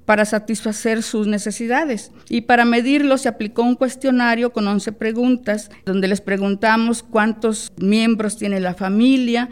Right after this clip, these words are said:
cuáles son los ingresos mensuales, la tenencia de la casa habitación, si es propia o rentada, si tienen carro, teléfono, en fin, todas esas cuestiones que se necesitan para satisfacer las necesidades, y se clasificó en tres categorías.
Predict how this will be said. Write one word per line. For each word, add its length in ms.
cuáles 280
son 160
los 180
ingresos 540
mensuales, 1040
la 440
tenencia 540
de 100
la 160
casa 280
habitación, 880
si 180
es 140
propia 640
o 60
rentada, 720
si 100
tienen 380
carro, 500
teléfono, 880
en 160
fin, 320
todas 360
esas 280
cuestiones 480
que 60
se 120
necesitan 600
para 200
satisfacer 580
las 140
necesidades, 840
y 380
se 180
clasificó 680
en 160
tres 160
categorías. 800